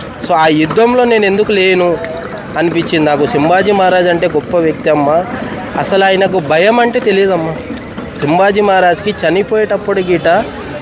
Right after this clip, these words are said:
భయం అంటే ఏంటో తెలియదు. So గొప్ప సినిమా చూసిన, భారతదేశంలో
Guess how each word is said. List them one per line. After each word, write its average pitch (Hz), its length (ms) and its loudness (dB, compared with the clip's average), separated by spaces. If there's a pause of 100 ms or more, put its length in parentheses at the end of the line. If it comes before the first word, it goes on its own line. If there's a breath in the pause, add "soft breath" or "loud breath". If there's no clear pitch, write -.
(120)
భయం 190 260 2
అంటే 208 280 0
ఏంటో 185 160 -2
తెలియదు. 160 540 -2 (320)
So 147 160 0
గొప్ప 185 320 0
సినిమా 202 340 2
చూసిన, 185 380 0
భారతదేశంలో 175 920 0